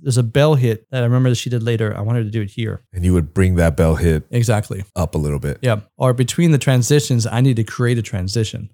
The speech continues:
Speaker 2: Oh, wow.
Speaker 1: So Andy and I actually created transitions from existing material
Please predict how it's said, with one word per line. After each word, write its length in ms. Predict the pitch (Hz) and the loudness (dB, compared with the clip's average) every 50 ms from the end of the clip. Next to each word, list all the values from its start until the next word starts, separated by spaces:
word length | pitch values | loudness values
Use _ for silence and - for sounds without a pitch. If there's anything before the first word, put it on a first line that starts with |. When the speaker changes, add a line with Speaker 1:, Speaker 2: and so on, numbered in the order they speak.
| _ - | _ -6
Speaker 2:
Oh, 140 | 87 78 | -4 -2
wow. 320 | 71 69 64 65 65 65 62 | -2 -2 -4 -4 -4 -4 -2
Speaker 1:
So 140 | - - - | -2 0 0
Andy 260 | 127 147 160 160 156 | 2 2 2 2 2
and 100 | 135 135 | 2 2
I 120 | 131 131 | 2 2
actually 300 | 131 131 127 - 131 110 | 0 0 0 -2 -2 -4
created 600 | 110 - - - - 123 127 131 139 135 131 117 | -4 -6 -10 -8 -4 -2 0 0 2 0 -2 -2
transitions 580 | - - 113 107 104 - 131 123 113 117 107 104 | -4 -4 -6 -4 -4 -2 -4 -4 -2 -4 -6 -6
from 220 | - - 110 107 | -6 -6 -6 -6
existing 460 | 107 104 - - 120 110 - - 107 | -6 -8 -6 -6 -6 -6 -6 -6 -8
material 580 | 98 95 - - 123 113 107 98 98 - 104 - | -8 -8 -8 -6 -4 -4 -4 -4 -6 -8 -10 -12